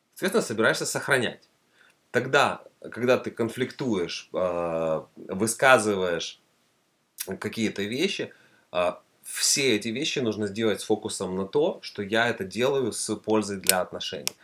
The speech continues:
Кстати, в ц-, э, о ценности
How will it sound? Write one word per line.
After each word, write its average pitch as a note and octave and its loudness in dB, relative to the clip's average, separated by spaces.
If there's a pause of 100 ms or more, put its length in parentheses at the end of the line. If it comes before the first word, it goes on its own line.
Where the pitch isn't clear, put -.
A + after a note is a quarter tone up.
(240)
Кстати, - 2
в - -16
ц-, - -8
э, F2+ 2 (960)
о A2+ 0
ценности C#3+ 0